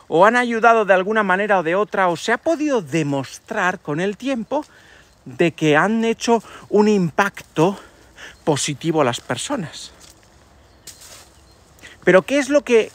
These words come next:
qué es lo que los testigos de Jehová han podido ver? Ellos, ¿tienen habilidad de lenguas? No.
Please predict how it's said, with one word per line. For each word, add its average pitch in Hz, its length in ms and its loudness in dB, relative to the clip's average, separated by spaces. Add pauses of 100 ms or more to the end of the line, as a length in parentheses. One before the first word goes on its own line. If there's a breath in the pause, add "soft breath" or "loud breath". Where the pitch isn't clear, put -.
(120)
qué 240 180 0
es 220 140 -4
lo 220 180 2
que 202 180 -2
los 180 220 0
testigos 190 460 -4
de 185 100 -2
Jehová 170 480 -2 (300 loud breath)
han 202 320 2
podido 170 680 2 (380 loud breath)
ver? 131 460 -2 (160)
Ellos, 139 540 -2 (180)
¿tienen 151 420 0 (400 loud breath)
habilidad 139 460 4
de 233 80 0
lenguas? 285 540 0 (1120)
No. 127 300 -6